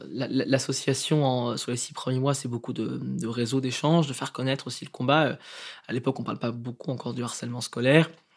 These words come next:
Il existe quelques initiatives, mais pas grand-chose. Et c'est vrai que très vite, ce qui s'est imposé, c'est, bon, plusieurs choses. D'abord, de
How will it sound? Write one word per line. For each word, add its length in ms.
Il 100
existe 220
quelques 260
initiatives, 420
mais 60
pas 140
grand-chose. 500
Et 40
c'est 160
vrai 140
que 240
très 160
vite, 160
ce 80
qui 100
s'est 180
imposé, 320
c'est, 220
bon, 280
plusieurs 280
choses. 200
D'abord, 280
de 300